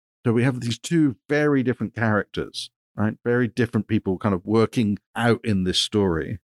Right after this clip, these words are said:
Isaac favored Esau because he had good taste for game. So the father, I-, I-, Isaac is sort of, he has a preference, right? I mean, he knows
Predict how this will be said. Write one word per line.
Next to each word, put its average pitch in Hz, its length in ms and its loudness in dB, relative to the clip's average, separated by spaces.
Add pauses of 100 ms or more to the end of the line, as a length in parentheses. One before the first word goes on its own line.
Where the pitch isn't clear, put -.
Isaac 135 420 0
favored 117 540 0
Esau 98 600 0 (240)
because 120 360 0
he 113 120 0
had 98 220 0 (120)
good 104 180 0
taste - 320 0
for 98 100 -8
game. 92 460 -2 (160)
So 123 60 0
the 117 120 0
father, 147 400 0
I-, 120 240 -2
I-, 143 300 0
Isaac 147 260 0
is 104 140 -4
sort 110 160 0
of, 101 100 0 (280)
he 156 100 -2
has 143 220 0
a 117 60 2
preference, - 580 -6
right? 107 160 -2
I 120 40 2
mean, 117 140 2
he 131 100 2
knows 127 460 0